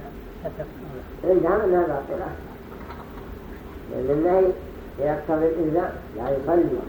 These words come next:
Speaker 2: هذا يكون الثوب الواحد، ليس على عاتقيه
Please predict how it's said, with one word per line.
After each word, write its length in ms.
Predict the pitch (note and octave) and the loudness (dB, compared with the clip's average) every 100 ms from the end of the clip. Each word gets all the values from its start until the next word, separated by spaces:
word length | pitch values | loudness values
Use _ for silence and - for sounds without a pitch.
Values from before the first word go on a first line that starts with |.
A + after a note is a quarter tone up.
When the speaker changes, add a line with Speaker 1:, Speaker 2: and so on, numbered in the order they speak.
| G#2 - - B2 C3+ | -10 -12 -8 -4 0
Speaker 2:
هذا 220 | E3 E3+ | 0 0
يكون 180 | D3+ D3 | 0 0
الثوب 440 | D3 - D3+ D#3+ | 0 2 2 4
الواحد، 300 | E3+ D3+ C#3 C#3 | 4 4 0 0
ليس 300 | D#3 F#3+ - E3 | 4 4 2 0
على 220 | - F3 | 0 2
عاتقيه 600 | E3+ E3+ D#3+ E3 E3+ F3+ | 2 4 2 0 0 2